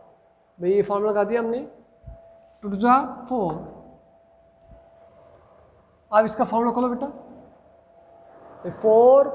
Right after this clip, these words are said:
cos cube theta, cos cube theta की value है, sorry मैंने गलत कर दिया, two cos theta equal to this प्रूव करना है। तो देखो यही प्रूव करना था क्या, टू cos theta equal to this, Yes,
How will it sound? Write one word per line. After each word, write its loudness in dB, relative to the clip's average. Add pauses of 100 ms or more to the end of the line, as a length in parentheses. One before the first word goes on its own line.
(100)
cos 2 (120)
cube -4
theta, -4 (1000)
cos 4 (160)
cube -4
theta -2
की -10 (100)
value 0
है, 4
sorry -4 (260)
मैंने -6
गलत -4
कर -6 (140)
दिया, -4 (960)
two 0 (100)
cos 4
theta 0
equal -6
to -8
this -8
प्रूव -10
करना -6
है। -10 (920)
तो -2
देखो -2 (800)
यही 0
प्रूव -6
करना -2
था -2
क्या, -2
टू -8
cos 0
theta -4
equal -8
to -12
this, -10 (1000)
Yes, 0